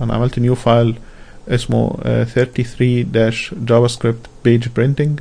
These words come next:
dot H T M L بنفس الاسم جافا سكريبت، وبعدين عملنا ريفير للجافا سكريبت فايل في ال اس ار سي، آه، بارامتر.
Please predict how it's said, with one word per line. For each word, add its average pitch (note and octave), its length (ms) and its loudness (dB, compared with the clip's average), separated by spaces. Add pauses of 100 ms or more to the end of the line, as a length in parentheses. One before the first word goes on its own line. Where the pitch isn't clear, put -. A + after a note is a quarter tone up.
dot A#2+ 200 -2
H - 140 -12
T C3 120 -4
M A#2+ 160 0
L D3 140 -2 (480)
بنفس B2 300 0
الاسم A#2 440 -2
جافا B2+ 160 4
سكريبت، C#3 380 -2
وبعدين B2 240 0
عملنا B2+ 300 0
ريفير A#2+ 340 0
للجافا A#2 360 2
سكريبت A#2 260 -4
فايل A#2+ 320 2
في - 100 -6
ال A#2 140 -2
اس A#2+ 180 -4
ار A#2+ 100 0
سي، A#2+ 300 -2 (880)
آه، G#2 180 0
بارامتر. C3 680 0